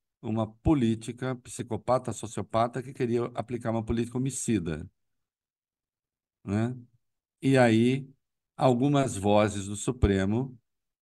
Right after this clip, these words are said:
é, se levantaram, seja em entrevistas, seja tomando decisões, O Supremo salvou milhões de vidas no Brasil. Por isso que essa pauta do Rodrigo Pacheco,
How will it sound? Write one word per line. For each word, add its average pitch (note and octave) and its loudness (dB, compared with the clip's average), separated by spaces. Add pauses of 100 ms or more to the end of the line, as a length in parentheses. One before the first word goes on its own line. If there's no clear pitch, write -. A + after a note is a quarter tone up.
(500)
é, G2 2
se - 0
levantaram, B2+ 4
seja B2+ 0
em C3 0
entrevistas, G2+ 0 (260)
seja C3+ 4
tomando F#2+ 2
decisões, F2+ -2 (1700)
O A#2 0
Supremo C3+ 4
salvou A#2+ 2
milhões A#2+ 4
de F#2+ -2
vidas D#2+ -2
no D#2+ -6
Brasil. D#2+ -6 (1800)
Por G2 4
isso A#2 2
que - -2
essa F#2 2
pauta F#2 2 (400)
do G2 0
Rodrigo F#2 2
Pacheco, - -2